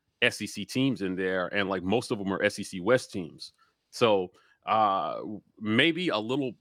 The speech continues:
less self-cannibalism in conference in the one plus model. I think if you go to the, if you do the, uh, the,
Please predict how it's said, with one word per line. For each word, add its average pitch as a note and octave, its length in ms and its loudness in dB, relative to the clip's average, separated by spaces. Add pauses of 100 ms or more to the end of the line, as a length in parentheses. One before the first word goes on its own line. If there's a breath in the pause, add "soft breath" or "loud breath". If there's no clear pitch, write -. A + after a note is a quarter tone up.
(180)
less A#2 540 0
self-cannibalism B2 1200 0
in A2 160 -2
conference A#2+ 720 0 (500)
in A#2+ 100 2
the A#2+ 80 2
one B2+ 220 2
plus C#3 260 0
model. C#3 460 0 (260)
I G2+ 80 0
think A#2+ 200 -4
if G2+ 80 -10
you A2 80 -8
go B2 160 0
to C3 140 -10 (120)
the, A2 100 -6
if A#2 80 -6
you G#2+ 100 -4
do C#3 360 -2
the, A#2+ 200 0
uh, G#2+ 380 2
the, G2 120 -2